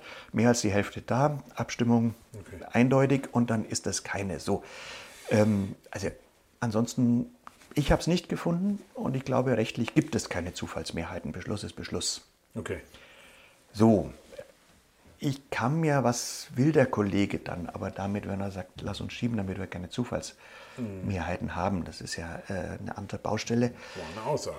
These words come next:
Speaker 2: ja.
Speaker 1: Ich vermute mal, das Wort Zufallsmehrheit heißt, da ist jetzt ein Beschluss, der ist mit einer zufälligen Mehrheit, vor diesem Beschluss haben wir weniger Respekt als vor anderen.
Speaker 2: Hm,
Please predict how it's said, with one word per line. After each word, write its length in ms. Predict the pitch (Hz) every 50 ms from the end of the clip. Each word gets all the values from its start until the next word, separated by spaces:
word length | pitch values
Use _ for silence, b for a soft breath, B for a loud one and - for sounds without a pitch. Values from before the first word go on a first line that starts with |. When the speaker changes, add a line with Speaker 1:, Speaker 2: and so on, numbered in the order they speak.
| - -
Speaker 2:
ja. 140 | - 123
Speaker 1:
Ich 140 | 135 135 -
vermute 580 | - - 147 127 123 117 127 160 190 - 185 165
mal, 480 | 139 123 120 123 131 139 147 160 165 135 - - - - _ _ _ _ _ _ _ _ _ _ _ b b b b b b b b b b b b b b b b -
das 160 | - 120 -
Wort 220 | - - 107 - -
Zufallsmehrheit 1000 | - 143 139 - 165 156 151 - - 156 147 151 135 131 151 175 165 - - -
heißt, 480 | - 110 143 170 165 - - - - B B B B B B B B _
da 80 | - 175
ist 220 | - - 143 -
jetzt 180 | 151 147 - -
ein 100 | 135 120
Beschluss, 640 | - 107 - - - 120 120 - 110 - - -
der 160 | - 117 120
ist 180 | - 143 139 -
mit 140 | 135 127 123
einer 160 | 123 120 117
zufälligen 580 | - - 185 180 - - 143 120 - - - 107
Mehrheit, 340 | 104 107 110 127 143 -
vor 140 | - - 120
diesem 240 | - 143 131 143 143
Beschluss 340 | 123 113 - - 143 139 -
haben 140 | 120 123 117
wir 140 | 113 104
weniger 400 | 104 104 113 123 127 - 110 101 B B B B B B B -
Respekt 420 | - 101 98 - - - 127 - -
als 140 | - 107 -
vor 200 | - - - -
anderen. 360 | - 104 110 - 85 76 65 - - _ B B B B B B B B B B B
Speaker 2:
Hm, 80 | B